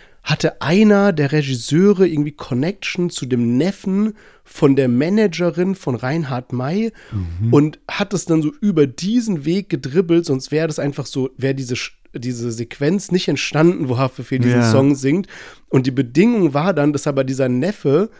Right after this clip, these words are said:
Speaker 1: für diese Verhandlung in der Doku mitspielen darf.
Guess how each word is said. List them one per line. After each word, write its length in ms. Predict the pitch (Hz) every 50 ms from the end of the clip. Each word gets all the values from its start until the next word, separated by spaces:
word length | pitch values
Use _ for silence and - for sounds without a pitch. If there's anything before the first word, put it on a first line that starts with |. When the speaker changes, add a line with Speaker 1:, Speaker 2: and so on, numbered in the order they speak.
| - _ _ _
Speaker 1:
für 360 | - - - - 185 202 208
diese 260 | 160 151 156 147 160
Verhandlung 600 | - - 143 117 139 165 190 190 175 151 151 160 - -
in 200 | - 196 220 226
der 100 | 196 170
Doku 380 | 143 131 156 175 196 - - 160
mitspielen 680 | 143 151 214 - - - - - - 147 131 123 123 120
darf. 360 | 131 120 127 147 190 -